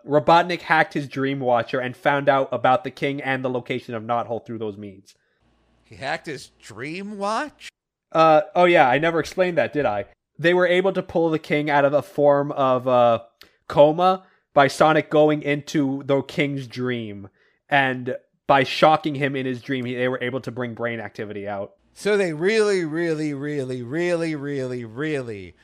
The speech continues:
Speaker 2: really, really, really, really didn't need that sword and that crown.
Speaker 1: No, they did. Like, th-, all they did was get brain activity out of him. He was still crystallized.
Speaker 2: So the crown wouldn't have done it?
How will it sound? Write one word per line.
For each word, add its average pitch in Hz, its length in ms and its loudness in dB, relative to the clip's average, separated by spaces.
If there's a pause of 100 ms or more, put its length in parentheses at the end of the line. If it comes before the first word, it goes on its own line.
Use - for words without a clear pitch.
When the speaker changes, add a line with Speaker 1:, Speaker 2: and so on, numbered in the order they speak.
(240)
Speaker 2:
really, 160 640 -6
really, 139 520 -8
really, 165 920 -4 (540)
really 269 540 0
didn't 196 420 -6
need 180 260 -8
that 151 260 -2
sword 147 340 -6
and 123 80 -10
that 113 220 -10
crown. 87 580 -14 (440)
Speaker 1:
No, 233 320 6
they 190 160 4
did. 156 420 4
Like, 139 160 4 (260)
th-, 139 140 -12
all 202 160 10
they 254 140 2
did 220 240 4
was 196 140 0
get 160 240 2
brain 156 280 0
activity 135 420 0
out 123 160 4
of 113 60 -6
him. 110 60 -4
He 143 80 -4
was 151 120 -2
still 208 180 2
crystallized. 104 800 -4 (220)
Speaker 2:
So - 300 -10
the 139 100 -8
crown 151 380 -8
wouldn't 143 200 -8
have 120 140 -12
done 131 200 -6
it? 202 220 -10